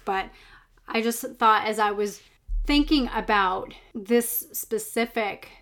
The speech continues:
topic on how we can reduce the inflammation in our body and those four ways that I just went over, as I was thinking about it, I was like, you know,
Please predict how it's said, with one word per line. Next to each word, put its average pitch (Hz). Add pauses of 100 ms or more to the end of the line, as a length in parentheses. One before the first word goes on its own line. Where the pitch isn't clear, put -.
(280)
topic 196
on 208
how 214
we 220
can 214
reduce 202
the 214
inflammation 196
in 180
our 175
body 196 (500)
and 214 (160)
those 208
four 226
ways 208
that 208
I 190
just 185
went 185
over, 208
as 214
I 202
was 196
thinking 330
about 180
it, 180
I 196
was 226
like, 202
you 202
know, 208